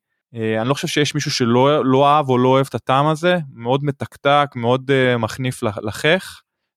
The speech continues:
וההשפעה מדהימה. זאת אומרת, אני זוכר גם,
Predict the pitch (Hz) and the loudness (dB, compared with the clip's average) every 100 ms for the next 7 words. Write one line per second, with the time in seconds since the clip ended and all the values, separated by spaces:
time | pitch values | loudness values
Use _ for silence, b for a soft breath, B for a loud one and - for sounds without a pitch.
0 | - 104 110 117 117 117 113 113 - - | -20 -6 0 4 4 4 4 2 0 -6
1 | - 117 - - 120 151 226 143 117 107 | -2 0 0 0 0 0 0 0 0 -2
2 | 95 - _ _ _ _ _ - 117 113 | -4 -8 _ _ _ _ _ -6 -2 0
3 | 110 120 107 117 135 180 196 151 131 131 | 0 -2 -2 -2 0 0 0 0 2 0
4 | 147 | -2